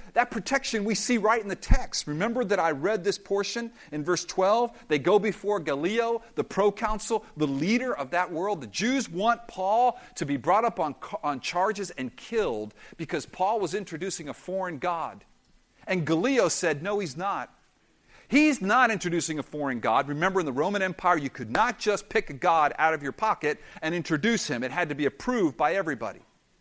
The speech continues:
And if you did introduce a foreign god without approval, you could be killed. It was a capital punishment. So the Jews were trying to get Paul <laughs> killed.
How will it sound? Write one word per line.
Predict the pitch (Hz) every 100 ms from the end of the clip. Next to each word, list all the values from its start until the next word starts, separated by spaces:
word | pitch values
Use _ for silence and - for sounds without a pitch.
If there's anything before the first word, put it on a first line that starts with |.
| _ -
And | 151
if | 160
you | 143
did | 113 262 262 180 - -
introduce | 165 175 180 170
a | 143
foreign | - 185 180
god | 165 180
without | 147 175 156
approval, | - 202 185 180
you | 151
could | - 240
be | 170
killed. | 269 - 156 -
It | _ _ _ _
was | 123
a |
capital | - 165 151 123
punishment. | 165 135 - - _ _ _ _ _ _ _ _ _ _ -
So | - 156
the |
Jews | 170 247
were | 180
trying | 208 190
to |
get | 165 156
Paul | - 135
<laughs> |
killed. | - - 302 - -